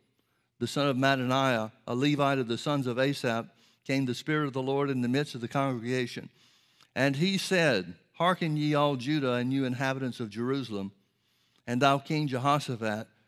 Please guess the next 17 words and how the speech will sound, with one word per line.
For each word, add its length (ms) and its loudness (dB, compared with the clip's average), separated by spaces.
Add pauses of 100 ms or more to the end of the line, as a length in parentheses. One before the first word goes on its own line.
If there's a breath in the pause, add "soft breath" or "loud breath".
(160)
thus 260 2
saith 360 0
the 100 0
Lord 260 0
unto 300 -2
you, 400 -4 (500 soft breath)
Be 160 4
not 300 2
afraid 540 2
nor 160 0
dismayed 580 -2
by 140 0
reason 440 0
of 100 -2
this 180 -4
great 280 -4
multitude, 640 -4